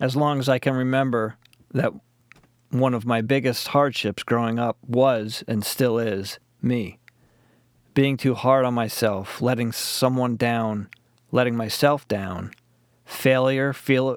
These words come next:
fear of failure, hurting others, or getting hurt were just some of the things that were taking up most space in my head. It's quite possible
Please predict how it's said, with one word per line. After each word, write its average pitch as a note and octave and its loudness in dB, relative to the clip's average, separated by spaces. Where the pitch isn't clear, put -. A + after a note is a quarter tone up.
fear D#3+ 2
of A2 0
failure, G#2+ -4
hurting D3 2
others, B2+ 0
or A2+ 2
getting B2 0
hurt G#2 -2
were B2 0
just A2+ -2
some C3 2
of G#2 -6
the A2 -4
things B2+ 0
that A2+ 0
were G#2+ -2
taking B2+ -2
up A#2 -2
most B2+ -4
space B2+ -2
in A2 -2
my G#2 -2
head. A2+ -2
It's - -4
quite D#3 4
possible C3 -2